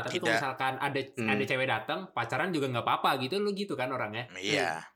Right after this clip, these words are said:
Speaker 1: Nah, nah,
Speaker 3: Hmm.
Speaker 1: itu gue pengen, pengen denger beberapa, pengen denger, eh, kata-kata lah dari lu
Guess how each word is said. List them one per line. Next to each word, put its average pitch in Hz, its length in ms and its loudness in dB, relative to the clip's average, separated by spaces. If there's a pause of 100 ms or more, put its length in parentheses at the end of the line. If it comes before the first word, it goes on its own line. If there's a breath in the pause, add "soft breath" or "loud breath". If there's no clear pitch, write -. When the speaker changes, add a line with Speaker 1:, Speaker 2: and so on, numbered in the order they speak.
(100)
Speaker 1:
Nah, 123 220 0
nah, 120 200 4
Speaker 3:
Hmm. 110 100 4
Speaker 1:
itu 208 120 0
gue 202 180 0
pengen, 160 280 2 (240)
pengen 143 360 0 (320)
denger 143 300 0 (380)
beberapa, 139 480 0 (640)
pengen 151 240 0
denger, 147 200 0 (280)
eh, 143 240 0
kata-kata 151 440 2
lah 165 140 4
dari 131 180 -2
lu 135 140 -2